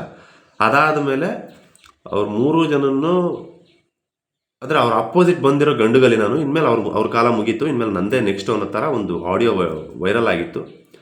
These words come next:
ಅದು ಯಾರ್ಯಾರು ಕೇಳಿಲ್ಲ, ಅದನ್ನ ನಾನು ಇಲ್ಲಿ ಹಾಕ್ಬೇಕೋ ಬೇಡವೋ ನನಗೂ ಗೊತ್ತಿಲ್ಲ, because ತುಂಬಾನೇ ಕಾಂಪ್ಲಿಕೇಟೆಡ್ ಆಗಿರ್ತಕ್ಕಂಥ ಆಡಿಯೋ ಅದು. ಯಾರು ಕೇಳ್ಬೇಕಂತ ಅನ್ಸುತ್ತೆ, ನನ್ನ Instagram-ಅಲ್ಲಿ ನೀವು ಡ್ಯಾಮ್ ಮಾಡಿ, ನನ್ನ Instagram ಐ ಡಿ ಗೊತ್ತಲ್ವ ನಿಮಗೆ, ರಘುವರ್ಯ ಅಂಡರ್‌ಸ್ಕೋರ್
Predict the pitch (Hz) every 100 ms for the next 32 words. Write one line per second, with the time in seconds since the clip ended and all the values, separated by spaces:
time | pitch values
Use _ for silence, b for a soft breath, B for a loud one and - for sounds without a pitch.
0 | b b 110 117 107 107 127 135 127 -
1 | 120 127 123 127 104 104 95 92 95 98
2 | 120 117 120 117 101 98 104 92 113 98
3 | - 98 101 92 95 - 92 98 95 101
4 | 113 113 95 92 90 90 90 90 85 87
5 | 90 82 - - B B B - 160 147
6 | 147 139 143 143 127 113 104 107 - 143
7 | 101 131 117 110 - 147 123 117 117 120
8 | 127 104 92 82 95 92 85 120 110 95
9 | 95 95 127 113 107 90 104 131 95 90
10 | 85 85 104 - - - 98 110 120 113
11 | 110 127 - - - b b b b b
12 | b - 110 123 123 - 113 123 - -